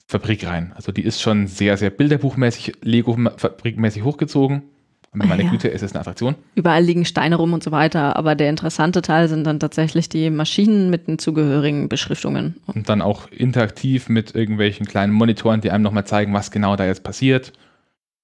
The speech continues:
Speaker 1: Außerdem kriegt man, das ist einer der Punkte, warum man da oft Wiederholungstäter findet, ähm, wenn man da reingeht, am Ausgang vom Kino einen kleinen Jubiläumsstein oder Jahresstein in die Hand gedrückt.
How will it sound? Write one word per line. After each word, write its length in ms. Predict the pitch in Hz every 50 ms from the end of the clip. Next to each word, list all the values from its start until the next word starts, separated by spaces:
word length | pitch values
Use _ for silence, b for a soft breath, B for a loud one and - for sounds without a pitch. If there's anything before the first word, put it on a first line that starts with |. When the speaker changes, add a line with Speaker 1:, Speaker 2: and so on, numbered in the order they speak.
| _ _ _ _ _ _
Speaker 1:
Außerdem 640 | - - 120 151 - - 208 202 214 214 214 226 220 214
kriegt 340 | - - 160 - - _
man, 320 | 175 170 170 175 175 180 170
das 160 | 135 117 113
ist 120 | 120 -
einer 160 | - 123 123 117
der 100 | 117 113
Punkte, 540 | - - _ _ - 131 127 135 127 123 113
warum 180 | 113 107 110 113
man 120 | 110 107
da 160 | 107 104 98 -
oft 220 | 120 127 - - - - - _ _ _ _ _ _ _ _ _ _
Wiederholungstäter 920 | 120 117 113 110 104 - 120 131 160 151 120 - - - - 98 - 104 101
findet, 420 | - 110 107 110 127 165 - - - _ _ _ _ _ _ _ _ _ _ _ _
ähm, 600 | - 110 107 101 104 104 107 107 104 107 - _ _ _ _
wenn 140 | 110 113 120
man 220 | 127 127 127 127
da 140 | 117 117 113
reingeht, 640 | 107 107 98 123 143 143 143 147 147 147 - - _ _ _ _ _ _ _ _ _ _ _ _ _ _ _ _ _ _ _ _ _ _ _ _ _ _ _ _
am 180 | - 113 113 -
Ausgang 540 | - - 110 123 165 175 175 - 151 143 -
vom 180 | - 127 117
Kino 400 | - - - 143 156 151 147 -
einen 300 | - 107 113 113 117 113
kleinen 720 | 113 - - 107 104 107 110 110 113 110 - - _ _ _
Jubiläumsstein 960 | - 107 113 104 110 104 113 123 123 117 - - - - 90 92 92 90 90 - _ _ _ _ _ _ _ _ _ _ _
oder 120 | - 101 101
Jahresstein 580 | 98 95 92 104 117 113 - - - 85 82 90
in 40 |
die 100 | 92 92
Hand 140 | 85 90 82
gedrückt. 340 | - - 120 139 - - -